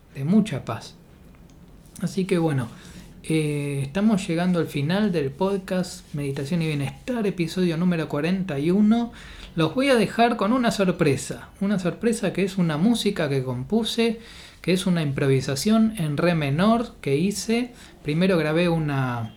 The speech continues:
grabé una base con el teclado midi y, y después encima grabé un bajo, un bajo acústico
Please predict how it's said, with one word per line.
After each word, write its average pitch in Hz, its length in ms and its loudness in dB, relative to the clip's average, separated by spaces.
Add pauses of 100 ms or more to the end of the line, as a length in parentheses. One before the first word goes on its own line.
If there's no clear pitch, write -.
(280)
grabé 143 280 0
una 151 280 0
base 196 600 0 (460)
con 143 220 -2
el 127 260 -2
teclado 147 480 -2
midi 233 580 2 (440)
y, 139 760 0
y 151 100 -8
después 165 460 0
encima 185 580 2
grabé 156 480 2
un 135 340 -4
bajo, 156 640 0 (160)
un 151 220 -4
bajo 160 320 0
acústico 180 760 -2